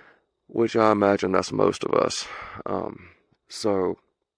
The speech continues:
I welcome people on the far left. I welcome people on the far right.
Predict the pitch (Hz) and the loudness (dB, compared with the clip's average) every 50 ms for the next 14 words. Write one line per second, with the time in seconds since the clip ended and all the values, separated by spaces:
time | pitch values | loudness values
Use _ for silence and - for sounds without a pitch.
0 | _ _ _ _ _ _ _ _ _ _ - - - - - 95 98 95 98 110 | _ _ _ _ _ _ _ _ _ _ -20 -20 -8 -4 -2 0 0 4 6 6
1 | 110 113 104 - 110 101 - 110 107 101 - - 104 98 92 92 85 - - 92 | 6 6 6 2 0 -2 0 0 0 0 2 2 2 2 2 2 0 0 -2 -4
2 | 92 92 90 90 98 98 101 101 - - 101 95 92 95 87 92 92 85 90 90 | -4 -4 -4 -6 -6 -8 -10 -8 -2 2 2 4 4 4 4 2 2 2 0 -2
3 | - - - 82 82 - 98 92 90 - 92 92 - 95 95 - - - - - | -4 -4 -6 -2 2 2 2 2 2 0 -6 -6 -6 -6 -6 -6 -6 -6 -8 -8
4 | - - _ _ _ _ _ - - 90 87 80 80 - - 101 98 95 92 95 | -10 -12 _ _ _ _ _ -4 -4 -2 -2 -4 -6 -2 0 0 2 2 2 2
5 | 104 107 107 101 - - | 4 4 6 4 4 2